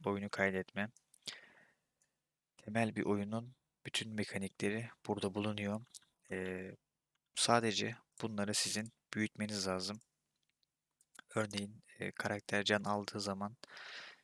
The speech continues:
karakterin üzerinde bir tane efekt spawn edebilirsiniz. Örneğin böyle bir duman efekti vesaire. E, güzelleştirmek sizin elinizde bu, e, oyunu.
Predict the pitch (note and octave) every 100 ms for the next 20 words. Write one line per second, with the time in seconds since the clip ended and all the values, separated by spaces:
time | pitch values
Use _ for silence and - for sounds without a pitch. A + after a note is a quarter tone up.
0 | - - G2+ - A2 G#2 G2 F#2+ F#2+ G2+
1 | - G#2 F#2+ G#2 - A2 - - G2+ G#2
2 | G#2 G2+ G2+ - - F#2+ - G2 F#2+ G2
3 | G2 G2 G2 G#2+ - G2+ G2+ G2+ - F#3+
4 | - - G2 - G2 F#2+ G2 A2 - -
5 | - - G2+ G#2 G2 G#2 - G#2 G#2+ -
6 | G#2 G#2 G2+ G#2 G2 F#2+ F#2+ - G2 -
7 | _ _ _ - G2 - - _ - F#2
8 | F#2 F#2+ F#2+ G2+